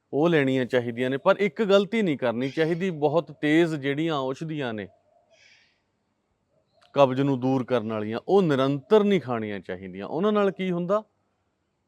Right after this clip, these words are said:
ਵੀ ਸਾਡੀ ਆਂਤੜੀ ਆ ਜਿਹੜੀ, ਇੰਟੈਸਟਾਈਨ ਆ,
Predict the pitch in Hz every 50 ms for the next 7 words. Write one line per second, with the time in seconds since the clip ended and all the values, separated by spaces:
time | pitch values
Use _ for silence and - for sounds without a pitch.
0 | _ _ _ _ _ _ _ - - - - - 156 147 151 - 156 147 147 156
1 | 185 - - 139 143 143 139 131 - _ 185 185 185 190 180 156 143 120 120 127
2 | 139 139 - 143 151 151 143 165 151 - - 156 139 127 113 107 95 87